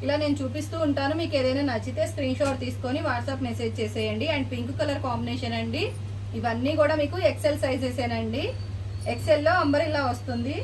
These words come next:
And కలర్ కాంబినేషన్స్ అన్నీ కూడా సూపర్గా ఉన్నాయండి, చాలా చాలా బాగున్నాయి.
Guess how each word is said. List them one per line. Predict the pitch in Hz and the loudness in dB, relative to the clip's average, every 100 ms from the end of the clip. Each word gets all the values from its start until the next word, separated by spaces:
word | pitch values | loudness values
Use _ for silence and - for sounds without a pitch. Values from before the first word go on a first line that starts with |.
| - - - - | -6 -6 -6 -4
And | 254 254 269 | -2 0 2
కలర్ | 277 311 | 2 2
కాంబినేషన్స్ | 302 294 311 311 302 302 254 | 2 2 2 2 0 0 -2
అన్నీ | 262 302 311 | 0 2 4
కూడా | 294 302 | 4 2
సూపర్గా | 269 - 294 302 311 311 302 269 | -2 0 2 4 4 4 2 2
ఉన్నాయండి, | 262 262 247 240 285 294 | 0 0 -2 -2 -2 0
చాలా | 247 254 285 302 | 2 4 4 2
చాలా | 285 254 277 254 | 0 0 0 2
బాగున్నాయి. | 240 233 226 233 285 | 0 0 -2 -2 -2